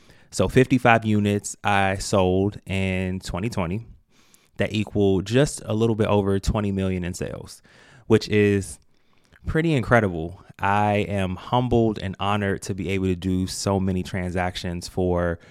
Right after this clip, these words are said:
my clients. Um, I appreciate everybody that trusts me to, to work with them, to help them buy, sell, and invest in real estate. It is, it's an honor, quite frankly,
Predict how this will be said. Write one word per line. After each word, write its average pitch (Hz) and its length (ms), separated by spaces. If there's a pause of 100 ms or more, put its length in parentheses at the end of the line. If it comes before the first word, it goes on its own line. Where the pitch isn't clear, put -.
(200)
my 90 120
clients. 110 840
Um, 85 460 (200)
I 107 80
appreciate 107 460
everybody 98 540
that 87 200
trusts - 380
me 98 340 (360)
to, 98 600
to - 140
work 104 360
with 101 360
them, 95 460 (240)
to 104 100
help 101 240
them 98 180
buy, 92 200
sell, 95 200
and 90 100
invest 87 360
in 90 80
real 90 180
estate. 90 420 (420)
It 107 140
is, 101 460
it's 113 160
an 104 80
honor, 95 560
quite 92 240
frankly, 90 500